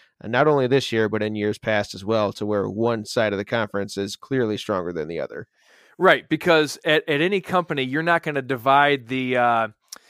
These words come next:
Speaker 2: you're not gonna divide the interview pool into two rooms and say, "We're gonna take the best one from this room and the best one from
Speaker 1: <laughs>
Speaker 2: this room." You know, I mean, you're
Speaker 1: Right.
Speaker 2: gonna take the top two people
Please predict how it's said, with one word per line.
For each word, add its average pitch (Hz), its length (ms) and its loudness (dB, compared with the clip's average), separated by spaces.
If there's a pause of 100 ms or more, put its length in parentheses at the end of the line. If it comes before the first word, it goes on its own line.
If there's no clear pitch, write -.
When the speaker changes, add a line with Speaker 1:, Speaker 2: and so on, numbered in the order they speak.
(120)
Speaker 2:
you're 156 100 -2
not 175 120 4
gonna 156 160 -4
divide 139 380 2
the 143 80 -6
interview 143 460 -2
pool 131 420 -2
into 120 180 -6
two 151 260 -4
rooms 135 380 -2
and 123 100 -14
say, 131 100 -4
"We're 143 100 -4
gonna 147 120 -2
take 143 220 -4
the 117 80 -6
best 147 260 0
one 139 140 -6
from 127 180 -10
this 139 200 -6
room 135 140 -4
and 123 100 -8
the 117 60 -4
best - 240 2
one 127 140 -2
from 123 180 -4
Speaker 1:
<laughs> - 20 -8
Speaker 2:
this 143 220 -4
room." 107 220 -10
You 120 80 -10
know, 123 160 0
I 123 80 0
mean, 127 100 -4
you're 127 80 6
Speaker 1:
Right. 107 60 2
Speaker 2:
gonna 139 140 -2
take 139 180 -6
the 135 80 -10
top - 300 0
two 147 160 -6
people 131 440 -6